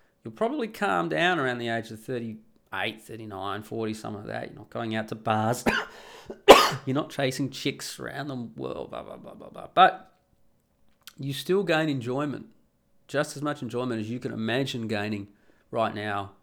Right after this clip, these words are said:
as a twenty-year-old looking at the Porsche and thinking what you would do with the Porsche.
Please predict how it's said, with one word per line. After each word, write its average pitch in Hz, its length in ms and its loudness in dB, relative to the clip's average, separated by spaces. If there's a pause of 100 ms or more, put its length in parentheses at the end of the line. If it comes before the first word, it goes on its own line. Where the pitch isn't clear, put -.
(180)
as 110 120 -6
a 104 60 -8
twenty-year-old 104 680 -4
looking 107 300 -6
at - 100 -10
the 95 80 -14
Porsche 101 360 -8
and 98 100 -10
thinking 101 260 -8
what 98 140 -8
you 110 160 0
would 110 120 -8
do - 100 -12
with - 180 -20
the - 60 -20
Porsche. - 360 -20